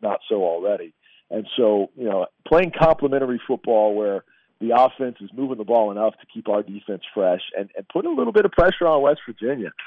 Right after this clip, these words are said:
I'm not saying we wind up playing from out in front the whole half or anything like that, but if we can stick and stay and hang around in the first half, I, I think the odds grow bigger and bigger as the game goes on and, and the collar gets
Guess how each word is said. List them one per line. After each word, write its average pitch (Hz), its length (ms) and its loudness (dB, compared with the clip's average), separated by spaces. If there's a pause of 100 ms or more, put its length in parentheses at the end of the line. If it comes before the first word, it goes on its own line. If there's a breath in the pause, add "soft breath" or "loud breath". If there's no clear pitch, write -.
(260 loud breath)
I'm 147 100 2
not 190 220 0
saying 170 220 -2
we 139 120 0
wind 143 240 2
up 139 120 -4
playing 143 320 -4
from 120 120 -6
out 123 160 0
in 120 160 -18
front 131 220 -6
the 113 80 -6
whole 117 200 -2
half 120 300 -2
or 117 80 -8
anything 113 160 -12
like 104 220 -8
that, 110 340 -4
but 95 120 -16 (420 soft breath)
if 98 140 -14
we 170 100 -2
can 180 220 -6
stick 160 220 0
and 123 140 -2
stay 135 320 8
and 92 100 2
hang 123 200 -4
around 113 480 2
in 107 60 -10
the 98 80 -10
first 110 360 -6
half, 90 320 -6
I, 98 200 0
I 107 40 -4
think 123 260 -6 (220)
the 98 240 -8
odds 107 360 2 (240)
grow 107 160 -4
bigger 113 340 -4
and 101 100 -8
bigger 113 300 0
as 95 100 -6
the 95 80 -6
game 107 260 -4
goes 104 280 0
on 113 340 0 (340 soft breath)
and, 95 180 -10
and 92 260 -10
the 87 200 -6
collar 117 300 2
gets 95 200 -4